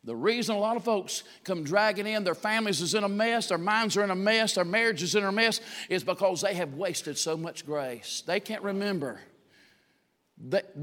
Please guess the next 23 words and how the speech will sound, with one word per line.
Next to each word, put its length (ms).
they 200
get 160
in 100
their 160
car 640
and 120
they've 180
already 340
forgotten 720
the 140
truths 500
that 100
came 220
over 160
this 160
pulpit. 720
Your 280
pastor 600
doesn't 360
come 260
to 200
entertain 560
you. 260